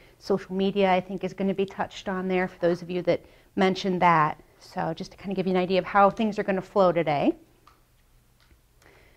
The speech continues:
And I am Diana White. Um, I'm, I work here at Donnelley's. Um, I'm a C P S M, which means I'm certified <laughs> in terms of, uh, marketing professional services through the Society for,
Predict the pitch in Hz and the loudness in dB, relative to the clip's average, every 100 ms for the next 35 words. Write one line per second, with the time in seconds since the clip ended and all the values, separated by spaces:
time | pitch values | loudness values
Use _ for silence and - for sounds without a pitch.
0 | _ - _ - - - _ _ - - | _ -20 _ -20 -20 -20 _ _ -14 -14
1 | - - 214 202 381 294 240 - 202 202 | -14 -8 2 6 8 6 4 0 2 4
2 | 240 320 147 302 - - - _ _ - | 6 6 6 0 -4 -20 -20 _ _ -6
3 | 180 170 170 160 170 - 175 175 - 180 | -4 -4 -4 -6 -6 -6 -2 -2 0 -2
4 | 208 202 175 175 180 196 - - - 160 | 2 2 4 4 2 0 -8 -20 -18 -16
5 | 156 160 165 170 - 214 214 214 196 196 | -16 -12 -8 -8 -4 -6 -4 -2 -2 0
6 | 202 190 202 262 - _ _ _ - - | 0 0 0 -4 -8 _ _ _ -10 0
7 | 190 196 190 185 - 214 208 208 185 180 | 2 4 2 2 6 6 6 4 6 6
8 | 185 220 _ - - - 302 - 190 214 | 4 0 _ -16 -10 6 8 8 6 8
9 | 247 208 208 - 180 165 - - - 180 | 8 6 0 4 4 4 0 -20 0 2
10 | 180 190 175 196 180 175 - 160 - 170 | 2 0 -4 -4 -4 -6 -6 -6 -2 -2
11 | 165 165 - 160 - - 175 160 165 - | -2 -4 -8 -10 -12 -6 -4 -4 -6 -12
12 | 160 156 151 160 147 | -8 -6 -6 -6 -6